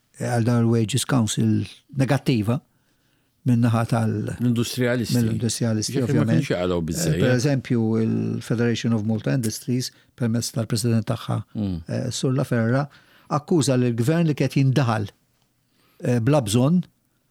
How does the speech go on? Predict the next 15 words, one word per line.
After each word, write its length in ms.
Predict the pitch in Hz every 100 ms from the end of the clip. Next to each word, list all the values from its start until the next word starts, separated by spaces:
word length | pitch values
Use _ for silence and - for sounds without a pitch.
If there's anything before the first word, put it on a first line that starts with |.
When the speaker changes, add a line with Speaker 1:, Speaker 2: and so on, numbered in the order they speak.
| _ _
Speaker 1:
tajjeb, 440 | - 120 147 175 - - _ _ -
qal 380 | 135 131 131 147
li 400 | 135 123 120 117 - _
fil-pajjiż 480 | - 151 135 139 160
jesistu 500 | 123 131 117 - 120
seba 220 | 107 120 110
u 40 |
tletin 300 | - 147 180 131
union, 340 | 120 127 147 143 - _ _ -
u 80 | 151
l-gvern 240 | 117 139
jipprova 320 | 123 123 117 117
jagħmel 200 | 117 107
ix-xogħol 280 | - 113 104
tagħhom. 300 | 104 -